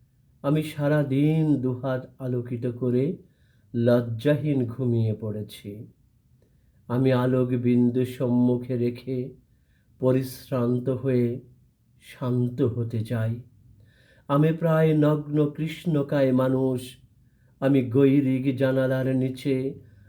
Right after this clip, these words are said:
মাংসাশী ফুলের মতো তোমাকে গ্রাস করতে আশ্চর্য উৎসুক। আমার শাশ্বত আনন্দ হয়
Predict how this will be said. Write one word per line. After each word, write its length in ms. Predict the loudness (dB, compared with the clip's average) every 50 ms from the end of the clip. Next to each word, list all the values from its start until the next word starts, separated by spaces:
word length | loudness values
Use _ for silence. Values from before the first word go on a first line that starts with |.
| -20 _ _ -20 _ -2
মাংসাশী 920 | 0 2 2 2 2 0 0 -2 -2 -2 -4 -2 -2 -2 0 0 0 -4
ফুলের 540 | -6 -6 -4 0 2 4 4 4 4 4 2
মতো 560 | 2 2 0 0 0 -2 -2 -2 -4 -8 -14 -20 _ _ _ _ _ _ _ _ _ -4
তোমাকে 420 | -2 0 0 0 0 0 -2 -2
গ্রাস 520 | -2 0 0 2 2 2 0 -2 -4 -12
করতে 720 | -18 _ -4 -4 -4 -4 -6 -8 -4 -2 -2 -2 -2 -4 -6 -10 _ _ _ _ _ _ _ _ _
আশ্চর্য 840 | -10 -10 -10 -10 -14 -20 -20 _ -4 -2 -2 -2 -2 -6 -8 -6 -4
উৎসুক। 840 | -4 -2 -4 -6 -8 -14 -20 -14 -10 -8 -8 -8 -8 -10 -12 -18 -20 _ _ _ _ _ _ _ _ _ _ _ _ _ _ _ _ _ _ _ _
আমার 440 | 2 4 6 6 6 6 4 4 0
শাশ্বত 680 | -4 -6 -6 -6 -6 -6 -10 -12 -6 -4 -4 -2 0
আনন্দ 540 | 0 2 2 4 2 4 4 4 4 4 2
হয় 520 | 2 -2 -2 -2 0 0 0 -2 -2 -6